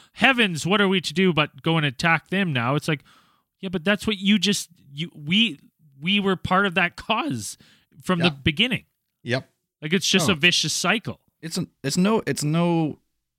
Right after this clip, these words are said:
Speaker 3: like, everyone knows the United States economy is built on war, right?
Speaker 2: Yeah.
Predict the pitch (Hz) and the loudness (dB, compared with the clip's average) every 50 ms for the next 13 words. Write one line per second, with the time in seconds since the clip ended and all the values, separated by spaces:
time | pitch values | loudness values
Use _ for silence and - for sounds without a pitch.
0 | _ _ 123 120 - - 143 160 170 170 156 143 131 127 127 123 120 110 101 95 | _ _ -20 -20 -14 -10 -4 -2 0 0 2 2 2 4 4 4 2 2 2 0
1 | 92 92 - - _ - 101 110 107 98 98 82 104 113 120 120 117 104 - - | -2 -4 -8 -10 _ -8 -6 -2 -2 -2 -2 0 0 0 2 0 0 -2 -2 -2
2 | - 117 110 - - - - - 110 110 107 104 95 92 80 73 92 82 80 85 | -2 -2 -2 -2 -4 -8 -6 -4 -2 0 0 2 0 0 -2 -2 -4 -6 -6 -8
3 | - - 113 117 107 - - - 82 90 85 85 85 85 90 - _ _ _ _ | -4 -2 -2 -2 -2 -4 -8 -8 -4 -2 -2 -2 -2 -4 -6 -10 _ _ _ _
4 | _ _ - 101 104 113 98 - 52 57 92 - _ _ _ - 92 87 87 98 | _ _ -12 -6 -4 -4 -4 -4 -6 -10 -14 -14 _ _ _ -14 -10 -6 -6 -6
5 | 98 - - _ - 147 156 - - _ _ _ - 95 113 139 143 | -6 -8 -14 _ -18 -18 -18 -18 -20 _ _ _ -16 -12 -10 -10 -10